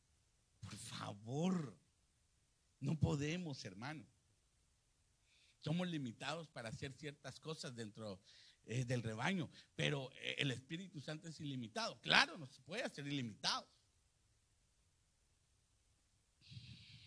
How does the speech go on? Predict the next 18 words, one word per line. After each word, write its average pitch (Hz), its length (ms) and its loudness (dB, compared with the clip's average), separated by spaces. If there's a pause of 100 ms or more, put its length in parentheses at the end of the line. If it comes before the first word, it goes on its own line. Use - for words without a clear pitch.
Bueno, - 200 4 (220)
<clears throat> - 300 0
entonces, 185 480 0 (160)
ese 165 240 -4
fue 180 100 -2
el 170 140 0
punto 165 340 -4
número 139 300 0
uno. 95 160 -12 (580)
Ahora, 262 420 8 (560)
déjeme 302 360 0
hablarle 175 320 0
un 202 60 -4
poquito 185 540 -2 (320)
sobre 123 280 -8
la 110 100 -4
palabra 120 340 -6
marca. 214 300 -10